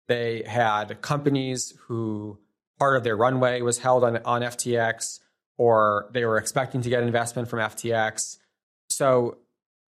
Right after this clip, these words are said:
people were just trying to assess, like, what was happening with their own companies. They were not writing checks into new companies anymore. So, like, I had to hit pause on the whole thing.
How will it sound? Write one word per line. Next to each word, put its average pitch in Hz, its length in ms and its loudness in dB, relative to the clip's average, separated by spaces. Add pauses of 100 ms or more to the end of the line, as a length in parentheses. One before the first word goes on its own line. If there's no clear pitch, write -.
(100)
people 170 200 4
were 151 80 6
just - 340 -6
trying 127 280 0
to 110 120 -4
assess, - 600 -4 (200)
like, 104 200 -16
what 117 400 0 (260)
was 117 140 -4
happening 113 340 -2
with 107 80 -4
their 101 160 -2
own 107 140 -4
companies. 127 560 -8
They 101 100 -6
were 101 140 0
not 113 320 -4 (400)
writing 113 340 0
checks - 560 -6 (100)
into 110 200 -6
new 107 140 -6
companies 95 280 -4
anymore. 82 480 -12
So, 131 220 0
like, 117 240 2
I 139 100 -2
had 156 140 -2
to 131 80 -4
hit 127 160 -6
pause 110 240 4
on 95 80 -10
the 95 80 -6
whole 98 320 -2
thing. 65 260 -14